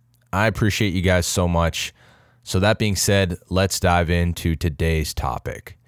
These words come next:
So, what do you do when you feel like you can't find your passion in life? Doesn't it seem like if you're scrolling on social media or TikTok or wherever you consume content that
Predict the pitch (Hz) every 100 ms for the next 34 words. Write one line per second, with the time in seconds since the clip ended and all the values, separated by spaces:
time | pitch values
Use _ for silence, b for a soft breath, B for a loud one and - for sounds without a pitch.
0 | b b b b b b - 156 123 80
1 | 76 - 95 95 135 131 120 131 131 110
2 | 113 110 113 110 - 101 92 - 117 117
3 | 110 104 110 104 - 104 101 - 95 92
4 | 85 - 80 78 78 82 78 - 78 76
5 | 73 - - - - - _ _ B B
6 | B B B B 87 127 180 180 - 135
7 | 127 123 120 110 95 95 - 110 98 95
8 | 90 85 - 87 - 90 82 80 80 80
9 | 76 71 - 85 - - 80 78 - -
10 | 76 71 73 92 113 101 95 90 85 -
11 | 87 80 - 80 78 - 76 71 - 85
12 | 76